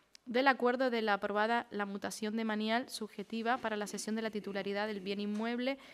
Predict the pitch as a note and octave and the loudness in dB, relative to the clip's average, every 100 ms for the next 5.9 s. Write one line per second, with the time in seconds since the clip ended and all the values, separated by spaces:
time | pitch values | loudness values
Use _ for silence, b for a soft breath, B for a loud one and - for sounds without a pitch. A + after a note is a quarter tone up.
0 | B - - A3+ A#3+ G#3 G#3 G3 G#3 A3+ | B -8 -4 0 0 0 -2 -2 -4 -4
1 | A#3 G#3 G#3 G#3+ G#3 G3+ G#3 A3 G3 G3 | -4 -4 -2 0 -2 -2 -4 -4 -4 -4
2 | G#3+ G#3 G#3 C4+ B3+ A3 G3+ - A3+ C4 | -6 -6 -6 -6 -6 -8 -8 -4 -2 -2
3 | C4 A3 A3 G3+ G#3+ A#3+ A3+ G3+ G3+ G3+ | -4 -4 -4 -4 -4 -4 -4 -4 -4 -6
4 | A3+ B3 C4 - G3+ G#3+ A3 - - A3 | -8 -6 -8 -6 -6 -6 -8 -6 -4 -4
5 | A3+ F#3 - D#3 - C3+ C3 - | -4 -8 -8 -8 -10 -10 -12 -14